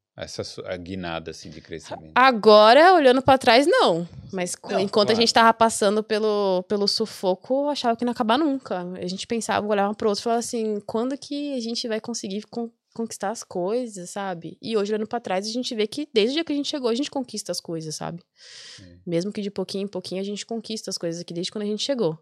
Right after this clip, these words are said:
Speaker 2: Coisa que a gente não enxergava meses atrás. A gente achava que a gente tava estagnado, parado.
Speaker 1: É, mas aí as coisas foram encaminhando e
Speaker 2: As
Speaker 1: agora
Speaker 2: coisas foram caminhando e agora continuam caminhando.
Speaker 1: Mas, tipo, a perspectiva já melhora, né? Tipo assim,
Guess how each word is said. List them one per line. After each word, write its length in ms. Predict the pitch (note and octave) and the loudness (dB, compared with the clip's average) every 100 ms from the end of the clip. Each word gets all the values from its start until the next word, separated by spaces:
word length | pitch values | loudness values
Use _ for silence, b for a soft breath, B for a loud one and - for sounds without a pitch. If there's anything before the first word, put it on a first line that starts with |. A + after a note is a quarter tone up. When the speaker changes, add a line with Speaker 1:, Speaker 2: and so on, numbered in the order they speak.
| _ | _
Speaker 2:
Coisa 300 | - F3+ G3+ | -2 -2 -2
que 100 | G#3 | -6
a 20 | |
gente 220 | G3+ - | -8 -6
não 100 | G#3 | -6
enxergava 800 | F3+ - A#3+ B3+ G#3+ F3+ F#3+ B3 - B B B B B | -6 -4 -2 0 0 0 -2 -6 -8 B B B B B
meses 400 | G#3+ G3 G3+ G3+ | 4 6 4 0
atrás. 460 | A3+ D4 A#3+ E3 E3 | 0 4 4 4 -2
A 40 | |
gente 200 | E3+ F3 | -6 -6
achava 260 | F3 D#3+ E3 | -4 -4 -6
que 200 | - G3 _ - _ - | -10 -16 _ -20 _ -8
a 40 | |
gente 140 | F#3+ | -6
tava 220 | F3+ F#3 F#3+ | -6 -4 -4
estagnado, 640 | - F#3+ F3+ A3+ F#3 E3 | -2 -2 0 0 0 0
parado. 560 | - G3 G#3+ D#3+ D#3 E3+ _ _ _ B B _ _ _ _ - | -2 -2 -2 -4 -6 -14 _ _ _ B B _ _ _ _ -12
Speaker 1:
É, 240 | G2+ E2 F#2 | -12 -12 -12
mas 220 | G2 F#2 | -8 -4
aí 180 | F#2 F#2 | -2 -2
as 140 | G#2 | -4
coisas 260 | - G2+ G2 | -8 -12 -12
foram 200 | A2 G2 | -12 -14
encaminhando 640 | G2 A2+ A2 A2+ A2+ B2 | -14 -16 -16 -16 -16 -16
e 100 | C3 | -16
Speaker 2:
As 120 | C3 B2+ | -16 -12
Speaker 1:
agora 180 | A#2+ | -6
Speaker 2:
coisas 220 | G3 F#3 E3+ | -2 -2 -2
foram 220 | F3+ F3 | -6 -6
caminhando 640 | F#3+ F#3+ F#3+ F3+ F#3 A3 | -6 -4 -2 -2 -4 -4
e 60 | A#3 | -6
agora 300 | A3 F#3+ G3 | -4 -4 -6
continuam 380 | - G#3 G#3+ G3+ | -6 -10 -8 -10
caminhando. 480 | A3+ A#3+ A3 G3+ G3 _ _ _ _ - | -8 -8 -8 -8 -12 _ _ _ _ -16
Speaker 1:
Mas, 140 | B2 | -14
tipo, 160 | - G2+ | -10 -8
a 40 | |
perspectiva 840 | G2 G#2+ - G#2+ - A2 - G#2 A2 | -6 -8 -6 -6 -6 -12 -10 -4 -2
já 200 | A2 A#2+ | -2 -4
melhora, 540 | A#2+ C3+ B2+ G2 F#2 | -4 -6 -4 -2 -2
né? 220 | F2+ F2 F2 | -6 -12 -16
Tipo 240 | - - | -18 -14
assim, 580 | G2 - F#2+ F2+ E2+ F2 | -14 -12 -14 -14 -16 -20